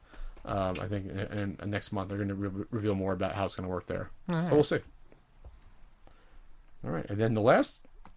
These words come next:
Speaker 1: topic, short topic we have. Uh, this is just kind of the, one of those weird things. We don't talk about movies enough because, honestly, I don't have time for the movies. I'm gonna see, you know, The Hobbit, Desolation of Smog's coming out, voiced by Benedict Cumberbatch of Sherlock Holmes fame,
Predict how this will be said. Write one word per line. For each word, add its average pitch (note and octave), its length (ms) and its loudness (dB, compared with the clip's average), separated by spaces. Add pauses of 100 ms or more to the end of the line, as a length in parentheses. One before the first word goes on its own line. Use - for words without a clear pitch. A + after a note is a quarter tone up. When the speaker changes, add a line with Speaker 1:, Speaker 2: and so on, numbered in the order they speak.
(260)
Speaker 1:
topic, B2+ 440 12
short C3 280 10
topic A2+ 340 8
we A2+ 140 2
have. A2 360 8 (680)
Uh, A2+ 280 8
this D#4 240 12
is F3 120 8
just D#3 220 10
kind D3+ 180 12
of C3+ 60 12
the, B2+ 80 12
one C3 160 8
of B2 60 10
those A#2 180 8
weird A2+ 340 8
things. A2+ 300 4
We E3 100 8
don't F#3+ 120 8
talk E3 100 12
about C3 160 12
movies A2+ 300 4
enough G#2+ 180 2
because, G#2 280 -2 (300)
honestly, - 240 8
I F3+ 40 12
don't E3 80 12
have C#3+ 80 10
time A2+ 200 6
for G2 60 0
the F#2+ 80 2
movies. F#2 420 2 (600)
I'm G#3 160 12
gonna G#3 160 8
see, D3+ 380 10 (160)
you D3+ 80 2
know, F3 280 8 (280)
The F3+ 120 10
Hobbit, E3+ 420 12
Desolation D3+ 560 10
of C3+ 100 6
Smog's C3+ 580 6
coming C#3+ 240 4
out, C#3+ 260 4 (220)
voiced B2 240 8
by A2 160 8
Benedict A2 440 2
Cumberbatch A2+ 800 0
of - 140 -6
Sherlock G#2 360 4
Holmes G#2+ 300 0
fame, A#2+ 300 0